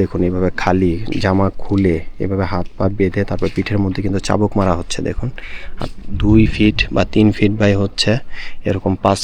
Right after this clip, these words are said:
ফিট একটা রুমের মধ্যে দশ জন বিশ জনও কখনো রাখা হতো, এবং পাশাপাশি চেইন করে হচ্ছে এভাবে ধরে রাখা হতো। দেখুন সম্পূর্ণ এটা একটা জেলখানা, দেখুন আটশো বছরের পুরনো একটা জেলখানা।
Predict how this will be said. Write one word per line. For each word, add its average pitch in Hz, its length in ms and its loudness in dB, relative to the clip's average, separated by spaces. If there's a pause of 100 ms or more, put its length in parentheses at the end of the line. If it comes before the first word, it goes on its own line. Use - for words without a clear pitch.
ফিট 95 220 2
একটা 98 180 2
রুমের 98 300 4
মধ্যে 95 180 2 (120)
দশ 95 120 2 (100)
জন 101 120 2 (100)
বিশ 101 220 4
জনও 101 260 2
কখনো 90 220 -2 (100)
রাখা 85 240 -4
হতো, - 180 -6 (440)
এবং - 120 -4 (100)
পাশাপাশি - 380 -4 (140)
চেইন 101 220 -2 (160)
করে 95 240 -6
হচ্ছে 98 240 -10
এভাবে 95 260 -6
ধরে 92 220 -6
রাখা 87 220 -8
হতো। 90 140 -10 (100)
দেখুন 90 200 -14 (120)
সম্পূর্ণ 90 420 -10 (220)
এটা - 160 -10
একটা - 120 -6 (100)
জেলখানা, 90 380 -8 (600)
দেখুন 90 240 -6 (240)
আটশো - 400 -14
বছরের 101 420 -6
পুরনো 101 400 -4
একটা - 140 -10 (120)
জেলখানা। 90 400 -10